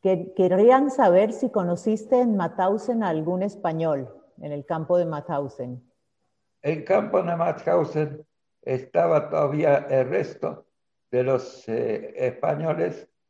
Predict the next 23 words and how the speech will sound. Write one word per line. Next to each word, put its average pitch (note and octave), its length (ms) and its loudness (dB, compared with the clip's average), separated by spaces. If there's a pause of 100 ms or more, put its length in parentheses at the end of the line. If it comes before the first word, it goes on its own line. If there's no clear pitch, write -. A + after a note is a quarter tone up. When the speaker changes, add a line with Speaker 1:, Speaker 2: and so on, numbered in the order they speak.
(400)
Speaker 2:
que C3+ 140 2
en C3 80 0
el C3+ 60 -4
año C#3+ 340 0
treinta C#3+ 340 -6
y C#3+ 60 -6
nueve D3 400 0
creo B2+ 360 -2
que A#2+ 120 -6
se G#2+ 180 -8
retiraron C3+ 880 -2 (480)
a B2+ 140 0
Francia D#3 840 -4 (380)
y C3+ 100 -6
los C3+ 160 2
alemanes C#3 680 2
lo C3+ 140 -4
mandaron C3 580 -2
después C#3+ 600 -6 (500)
a B2 180 -2
campos B2+ 440 -2
de A2+ 100 -6
con-, G#2+ 240 -6